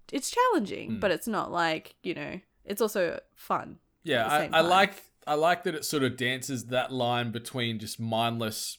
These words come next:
Speaker 2: pull the trigger, spray and pray to sort of shifting into more of that tactical, you need to sort of strategize about how you're gonna go about taking down that group of hyenas or that, you know, that sub boss or that main boss or whatever it
Speaker 1: Mm-hmm.
Speaker 2: is, 'cause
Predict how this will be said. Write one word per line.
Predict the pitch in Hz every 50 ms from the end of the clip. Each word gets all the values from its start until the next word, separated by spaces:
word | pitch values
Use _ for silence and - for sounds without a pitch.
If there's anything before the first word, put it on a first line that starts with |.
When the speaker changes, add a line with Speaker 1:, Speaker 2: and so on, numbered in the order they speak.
| _ _ _ _
Speaker 2:
pull | - 139 123
the | 101 110
trigger, | - - - 117 104 101 107 104
spray | 104 - - - 120 110 107
and | 104 98
pray | - - 123 113 107 107 104 101 101 98 -
to | - 113 104 98 95 98 - _ _ - - - - _ _ _ _
sort | - - - - - 131 117
of | 110
shifting | - - - 135 120 - - 120 113
into | 110 107 - -
more | 110 107 107 110 107 104
of | 98
that | 107 101 92 - _
tactical, | - - - 120 110 - - 117 - - 117 107 104 101 98 98 - _ _ _ _ _ _ _
you | - 113
need | 110 113 113 110
to | - 110
sort | - - 110
of | 104 -
strategize | - - 123 113 107 110 104 - 113 107 107 95
about | 107 113 107 101
how | 120 117
you're | 113 110 104
gonna | 113 104 107
go | 98 107 104 107
about | 104 107 107 104 101 -
taking | - 113 107 - 117 113
down | 104 107 107 104 104
that | 104 101 92
group | - - 104 -
of | - -
hyenas | 110 104 101 101 98 98 95 82 92
or | 90
that, | 85 92 92 - - _
you | 101 92
know, | 90 90
that | 87 98 90 -
sub | - - - 104 95 92
boss | 107 98 92 - - -
or | 107 95
that | 92 92 95
main | 98 101 107 104
boss | 98 101 92 - -
or | 107 104
whatever | 101 98 - -
it |
Speaker 1:
Mm-hmm. | 90 92
Speaker 2:
is, | 92 92
'cause | - - - 107 101 - -